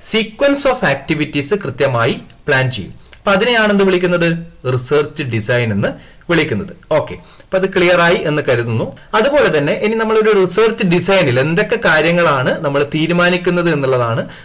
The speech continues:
അവിടെ സൂചിപ്പിക്കുന്നത്. What is the study about? അതായത് എന്തിനെ കുറിച്ചിട്ടാണ് നമ്മൾ പഠിക്കുന്നത്. Then അതുപോലെ തന്നെ purpose of study, എന്തിനാണ് നമ്മൾ പഠിക്കുന്നത്, എന്ത് പർപ്പസിന് വേണ്ടിയിട്ടാണ് നമ്മൾ ആ research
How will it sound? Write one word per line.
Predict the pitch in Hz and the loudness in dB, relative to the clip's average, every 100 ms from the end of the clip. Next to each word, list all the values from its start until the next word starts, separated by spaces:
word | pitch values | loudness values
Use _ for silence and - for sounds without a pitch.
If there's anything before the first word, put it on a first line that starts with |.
| - | -8
അവിടെ | 120 135 - | -2 -2 0
സൂചിപ്പിക്കുന്നത്. | 202 185 123 104 95 - - - | -2 0 -2 -2 -6 -8 -18 -2
What | 147 151 180 | 0 2 -2
is | 175 | -2
the | 262 - | -10 -10
study | - 147 143 127 | -2 0 2 0
about? | 101 101 98 - | 0 -2 -4 0
അതായത് | 185 185 185 | 2 4 2
എന്തിനെ | 202 240 233 | 2 0 0
കുറിച്ചിട്ടാണ് | 156 - 135 123 120 | -4 -2 -2 -2 -2
നമ്മൾ | 104 - - - - | -4 -6 -12 -18 -2
പഠിക്കുന്നത്. | 131 120 107 90 98 - | 0 0 -2 -4 -8 0
Then | 185 185 | 2 4
അതുപോലെ | 185 185 185 | 2 2 2
തന്നെ | 170 170 | 0 0
purpose | 175 170 226 214 175 | 0 0 0 0 -2
of | - | -2
study, | 113 101 101 151 | -4 -4 -2 0
എന്തിനാണ് | 190 277 180 120 127 - - | 2 0 0 0 -4 -8 -8
നമ്മൾ | 120 120 123 | -2 -2 0
പഠിക്കുന്നത്, | 120 123 101 104 | 0 0 -2 -2
എന്ത് | 135 170 165 | -2 -2 -4
പർപ്പസിന് | - - 160 131 | -4 -6 -6 -4
വേണ്ടിയിട്ടാണ് | 120 120 113 104 123 | -2 -4 -4 -6 -6
നമ്മൾ | 107 110 | -6 -4
ആ | 113 | -4
research | 110 113 98 - | -4 -4 -4 -6